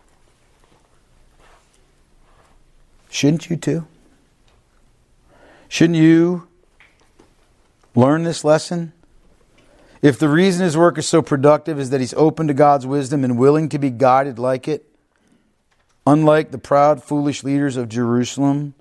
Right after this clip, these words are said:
perhaps you should turn and become like the farmer and humble yourself and take a lesson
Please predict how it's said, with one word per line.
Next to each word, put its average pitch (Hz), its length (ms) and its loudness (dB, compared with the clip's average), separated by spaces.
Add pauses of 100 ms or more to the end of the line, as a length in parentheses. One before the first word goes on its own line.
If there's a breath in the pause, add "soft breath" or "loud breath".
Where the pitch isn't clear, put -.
(1040)
perhaps 135 500 -2
you 139 80 -6
should 123 260 -10
turn 131 360 -2
and 101 80 -6
become 117 300 -6
like 117 160 -6
the 110 100 -12
farmer 95 500 -10 (2250)
and 113 120 -4
humble 123 260 4
yourself 98 460 -4
and 101 100 -10
take - 160 -6
a 107 60 -2
lesson 107 600 -2